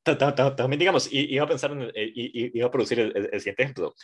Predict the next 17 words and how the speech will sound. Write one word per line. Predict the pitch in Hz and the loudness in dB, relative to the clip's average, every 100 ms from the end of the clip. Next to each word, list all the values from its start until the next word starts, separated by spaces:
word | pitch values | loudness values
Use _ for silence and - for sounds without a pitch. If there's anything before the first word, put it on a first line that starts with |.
| - | -2
Digamos, | 147 131 - | 2 2 2
o | |
sea, | 139 131 | 2 2
ve-, | 113 120 | 2 0
vea | 120 135 | 4 4
como | 143 143 104 | 4 2 2
un | 107 117 | 0 -4
estado | - 120 | 2 2
acá, | 104 110 101 - | 2 2 -2 -2
de, | 101 - | -6 -6
de, | 92 90 | -6 -6
de | 85 | -4
acá, | 87 107 | -2 0
digamos, | 92 82 82 - | 0 -2 -10 -6
que | 92 85 | -2 2
sí, | 165 | 4
digamos, | 95 95 95 - | 4 2 -2 -6